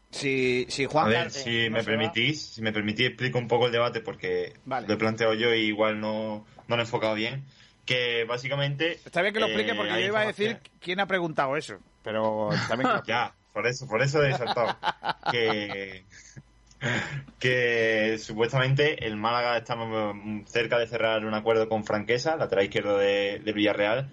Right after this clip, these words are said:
Speaker 2: Y entonces, pues por esto lo pregun-, por eso lo preguntaba, si creen los oyentes que el Málaga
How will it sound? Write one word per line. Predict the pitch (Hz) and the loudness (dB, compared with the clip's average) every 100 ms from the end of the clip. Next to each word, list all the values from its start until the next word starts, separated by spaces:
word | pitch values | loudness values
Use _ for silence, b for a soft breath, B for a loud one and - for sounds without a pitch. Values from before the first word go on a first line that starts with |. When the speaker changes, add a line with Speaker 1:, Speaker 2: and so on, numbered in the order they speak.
| B B | B B
Speaker 2:
Y | - | -6
entonces, | 113 113 135 | -2 2 2
pues | 135 | 0
por | - 117 | -2 0
esto | 113 | 2
lo | 127 | 0
pregun-, | 113 120 113 | 2 0 0
por | 113 | 0
eso | 113 123 | 2 2
lo | 120 | 2
preguntaba, | 123 117 117 151 120 | 0 2 2 4 4
si | - 104 | 0 -8
creen | - 107 107 117 - B - - | -2 2 2 0 -10 B -20 2
los | 120 | 4
oyentes | 117 117 127 135 117 | 6 4 2 0 -2
que | - 101 101 98 98 98 | 0 2 4 2 2 2
el | 95 | 0
Málaga | 104 120 117 113 107 | 0 2 2 2 0